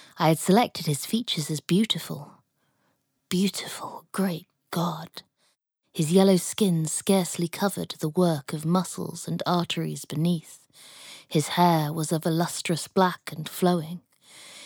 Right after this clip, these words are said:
his teeth of a pearly whiteness. But these luxuriances only formed a more horrid contrast with his watery eyes, that seemed almost of the same colour as the dun white sockets in which they were set,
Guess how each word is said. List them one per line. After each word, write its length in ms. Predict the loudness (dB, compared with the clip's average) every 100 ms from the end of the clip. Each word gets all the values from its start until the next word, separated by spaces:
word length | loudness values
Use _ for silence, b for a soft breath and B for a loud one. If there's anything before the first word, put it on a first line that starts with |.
| B
his 180 | B -4
teeth 540 | -2 0 0 -4 -14 -10
of 140 | -6
a 80 | -4
pearly 420 | 0 2 4 2
whiteness. 840 | 0 -2 -2 -8 -12 -16 -16 -16 -20 b b b b b b b b
But 140 | -2
these 240 | 0 0 2
luxuriances 1040 | -2 0 2 4 4 0 -4 -8 -6 -2
only 200 | 0 0
formed 560 | -2 -2 0 0 0 -2
a 60 |
more 240 | -2 -2 -2
horrid 480 | 0 0 0 -6
contrast 720 | -4 -2 -2 -4 -6 -8 -12 -10
with 140 | -6
his 160 | -6 -4
watery 480 | -4 -4 -6 -6
eyes, 560 | -6 -6 -10 -14 -16 -20 b b
that 120 | -10 -4
seemed 300 | 0 2 4
almost 460 | 4 4 2 0
of 100 | -6
the 80 | -6
same 300 | -4 -2 -2
colour 400 | -2 -2 0 0
as 140 | -4
the 100 | -6
dun 420 | -8 0 2 2 2
white 260 | 0 -2
sockets 560 | -4 -4 -4 -6 -10 -8
in 120 | -6
which 220 | -6 -6
they 120 | -6
were 80 | -6
set, 540 | -8 -8 -8 -8 -14